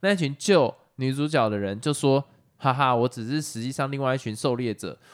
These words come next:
我刚刚只是把另外一个竞争者杀掉，我也是要杀你们的。”然后他们就被抓起来，准备要被杀掉了。然后这个时候，那个流浪汉就冲出来拿枪把威胁他们的人，啊，就逼到旁边，说什么：“啊，现在今天都不准再杀人。”然后故事就这样结束了。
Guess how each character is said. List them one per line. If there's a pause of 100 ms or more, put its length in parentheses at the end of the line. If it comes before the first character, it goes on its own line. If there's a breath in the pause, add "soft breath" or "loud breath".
(160 soft breath)
我
刚
刚
只
是
把
另
外
一
个
竞
争
者
杀
掉，
我
也
是
要
杀
你
们
的。”
然
后
他
们
就
被
抓
起
来，
准
备
要
被
杀
掉
了。
然
后
这
个
时
候，
那
个
流
浪
汉
就
冲
出
来
拿
枪
把 (120)
威
胁
他
们
的
人， (340 soft breath)
啊，
就 (180 soft breath)
逼
到
旁
边，
说
什
么
：“啊，
现
在
今
天
都
不
准
再
杀
人。”
然
后
故
事
就
这
样
结
束
了。